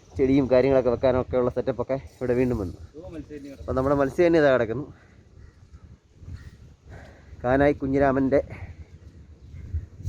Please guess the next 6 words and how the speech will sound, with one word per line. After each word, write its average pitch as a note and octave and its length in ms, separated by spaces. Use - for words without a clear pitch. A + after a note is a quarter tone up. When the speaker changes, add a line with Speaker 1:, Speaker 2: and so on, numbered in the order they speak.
Speaker 1:
കല. B2 120
ഏ, C4+ 160
കളറൊക്കെ G3+ 360
പോയിട്ടുണ്ട് A2+ 280
കേട്ടോ. E2+ 160
കളറൊക്കെ D#3 300